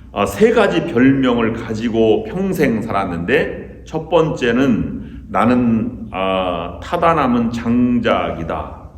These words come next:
그리고 또 두 번째는, 아, 타다 남은 장작, 부직갱이라고 하는 말을 제일 많이 사용했고,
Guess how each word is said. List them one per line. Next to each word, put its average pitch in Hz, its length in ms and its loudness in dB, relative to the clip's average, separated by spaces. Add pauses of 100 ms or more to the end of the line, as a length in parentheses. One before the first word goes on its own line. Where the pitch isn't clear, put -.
(760)
그리고 151 200 -4
또 - 180 4
두 165 160 2
번째는, 131 840 2 (360)
아, 101 200 -2
타다 165 260 0
남은 151 260 0
장작, 120 420 0
부직갱이라고 131 840 0
하는 113 160 2
말을 101 220 0
제일 110 180 0
많이 95 260 -2
사용했고, 110 1120 -6